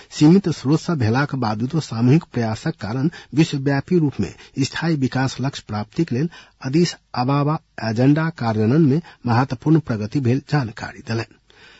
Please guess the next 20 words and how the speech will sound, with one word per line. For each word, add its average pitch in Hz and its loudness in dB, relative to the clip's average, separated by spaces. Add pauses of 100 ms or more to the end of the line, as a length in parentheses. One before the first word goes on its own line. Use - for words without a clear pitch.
(200)
अल्प 170 0
विकसित 156 0
आ 147 -10
विकासोन्मुख 147 2
देश 131 0
समेत 160 2
द्वितीय 127 0
अंतर 139 -2
विकास 123 -4
गति 113 -4
के 147 -6
निरंतरताक 120 0
लेल 139 0
महत्वपूर्ण 135 0
मुद्दा 117 -2
भेल 127 -2
धारणा 104 -2
रखैत 127 -6
अर्थमंत्री 120 -4
पौडेल 101 -6